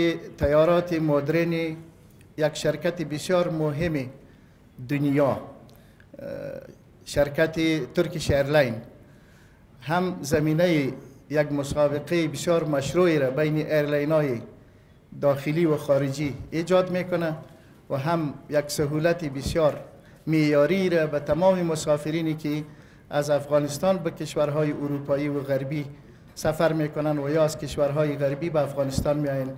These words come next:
یک سهولت بسیار بهتر و خوبتری را به میان میارن که ما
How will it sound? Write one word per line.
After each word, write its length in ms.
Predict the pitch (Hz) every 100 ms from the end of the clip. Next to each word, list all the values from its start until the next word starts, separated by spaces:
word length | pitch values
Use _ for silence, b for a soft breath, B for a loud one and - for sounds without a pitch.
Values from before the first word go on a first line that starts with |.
| B B B B
یک 200 | 165 175
سهولت 500 | - 165 156 160 160
بسیار 500 | 139 139 - 160 160
بهتر 560 | 135 139 123 127 180 175
و 100 | 156
خوبتری 520 | - 139 - 156 160
را 240 | 160 156 156 - B B B B B
به 120 | 139
میان 260 | 135 147 131
میارن 360 | 117 98 98 101 - - - B B B B B B - - -
که 140 | - 147
ما 420 | 156 180 185